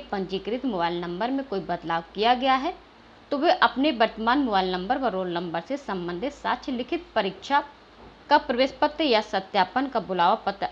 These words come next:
आदि के साथ विज्ञापन प्रकाशन की तारीख से तीन दिन के अंदर अनिवार्य रूप से कृषि विभाग की ईमेल पर भेजें। तो आपको ईमेल पर भेजना होगा। तो आगे कहा गया है,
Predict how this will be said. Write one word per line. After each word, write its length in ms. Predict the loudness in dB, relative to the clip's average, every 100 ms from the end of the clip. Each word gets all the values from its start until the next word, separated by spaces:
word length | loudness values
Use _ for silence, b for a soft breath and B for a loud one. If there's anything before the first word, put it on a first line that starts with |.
| 2
आदि 260 | 2 4
के 160 | -4 -6
साथ 260 | -4 -2 -2
विज्ञापन 640 | -6 -8 -2 -4 -2 -6
प्रकाशन 500 | -4 -4 -4 -4 -10
की 160 | -10
तारीख 340 | -4 -2 -2 -4
से 180 | -6 -6 B B B -4 4
तीन 160 | 6
दिन 120 | 6
के 140 | 4 2
अंदर 400 | 4 0 4 4
अनिवार्य 420 | 4 2 4 2
रूप 120 | 0
से 160 | -4 -6
कृषि 360 | -6 -8 -6
विभाग 200 | -4 -6 -8 -8
की 120 | -10 -4
ईमेल 320 | -4 -2 -4 -4
पर 100 | -4
भेजें। 340 | -4 -8 -10 -14 -18 -20 -20 -10 -6
तो 60 |
आपको 380 | 4 4 4 -4 -4
ईमेल 280 | -4 -4 -2
पर 120 | -4 -4 -18 -20 -20 -8
भेजना 320 | -6 -2 -2
होगा। 340 | -2 -2 -2 -2 -4 -20 -20 -20 -20 -20 -20 -20 -20 -20 -20 -20 -20 -20 -20 -20 -20 -20 -20 -20 -20 -20 -8
तो 100 | 4
आगे 240 | 4 4
कहा 220 | 2 2
गया 180 | 4 2
है, 140 | 2